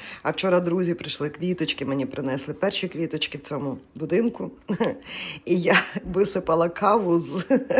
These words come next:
<laughs> цього, е, м, баночки цієї, туди, м, поставила квіти. А воно й не протікає навіть.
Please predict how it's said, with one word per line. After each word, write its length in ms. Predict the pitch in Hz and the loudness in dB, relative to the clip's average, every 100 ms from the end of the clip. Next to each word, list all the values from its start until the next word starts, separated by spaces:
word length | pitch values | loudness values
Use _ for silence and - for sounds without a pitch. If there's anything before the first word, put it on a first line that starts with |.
| 254 | 2
<laughs> 540 | - - - - - 180 | -2 -6 -6 -4 -2 0
цього, 600 | - 190 180 160 120 147 - | 4 4 6 4 2 -2 -4
е, 40 | 131 | -2
м, 1000 | 143 143 139 131 107 139 117 98 101 143 | -2 0 -2 -4 -4 -6 -6 -6 -6 0
баночки 460 | 156 156 143 - 151 | 2 2 0 -4 -8
цієї, 440 | - 160 160 165 | -6 -4 -2 -4
туди, 260 | 175 185 196 | -4 0 0
м, 340 | 185 190 170 | 0 -2 -4
поставила 500 | - 170 175 170 160 | -6 -4 -2 0 -2
квіти. 420 | 160 156 156 - - - - - - | -4 -10 -10 -14 -14 -20 -18 -18 -6
А 80 | - | 0
воно 260 | 131 139 185 | 2 4 6
й 60 | |
не 100 | 196 | 6
протікає 680 | 170 131 123 - 101 127 190 | 4 0 -4 -4 -2 -2 -2
навіть. 420 | 180 170 147 - | -4 -4 -6 -10